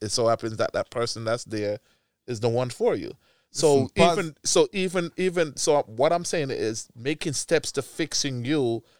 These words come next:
Speaker 1: um, and, um, can cause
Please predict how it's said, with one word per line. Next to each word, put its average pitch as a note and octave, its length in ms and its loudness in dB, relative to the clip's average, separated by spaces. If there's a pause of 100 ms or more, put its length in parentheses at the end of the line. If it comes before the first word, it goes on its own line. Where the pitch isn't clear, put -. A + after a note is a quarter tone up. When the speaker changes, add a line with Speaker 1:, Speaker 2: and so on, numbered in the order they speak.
(380)
Speaker 1:
um, A#2+ 480 2 (120)
and, A#2 380 0 (100)
um, A#2 480 0 (1120)
can C3 440 -2
cause A#2+ 680 2